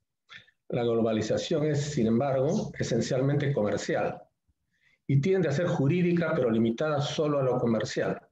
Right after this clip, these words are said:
Se salvaguardan los mejo-, lo, se salvaguardan lo mejor posible los intereses de quienes tienen en sus manos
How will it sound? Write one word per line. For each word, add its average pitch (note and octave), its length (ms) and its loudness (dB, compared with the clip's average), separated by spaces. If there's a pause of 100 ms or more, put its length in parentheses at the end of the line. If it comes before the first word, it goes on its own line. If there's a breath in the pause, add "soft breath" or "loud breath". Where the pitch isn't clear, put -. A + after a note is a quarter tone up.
(680)
Se C#3 140 -2
salvaguardan C#3 800 0
los A2+ 120 2
mejo-, G#2+ 300 0
lo, G#2 300 2
se A#2+ 180 -2 (240)
salvaguardan B2+ 640 0
lo G#2+ 100 0
mejor E3 300 0
posible D#3 460 0
los A#2 160 0
intereses C3+ 520 0
de A#2+ 120 2
quienes G#2 280 -2
tienen D3+ 300 0
en C3+ 80 2
sus C#3 180 2
manos C3+ 440 2